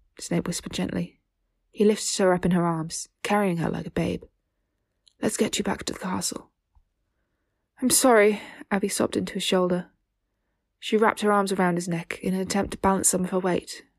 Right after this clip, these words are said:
but she was so weak it barely made any difference.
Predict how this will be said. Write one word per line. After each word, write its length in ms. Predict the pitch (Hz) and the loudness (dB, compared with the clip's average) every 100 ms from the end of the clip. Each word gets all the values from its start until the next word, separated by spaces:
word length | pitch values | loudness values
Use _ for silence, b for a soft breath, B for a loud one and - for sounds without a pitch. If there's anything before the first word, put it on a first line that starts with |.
| - | -8
but 120 | 214 | -2
she 120 | - | 0
was 80 | 208 | 0
so 220 | - 214 | 2 4
weak 260 | 202 202 - | 4 2 -2
it 100 | - | -4
barely 260 | 202 202 | -2 -2
made 200 | 190 185 | -2 0
any 140 | 175 170 | -2 0
difference. 560 | 180 185 175 180 - | -2 -2 -6 -12 -14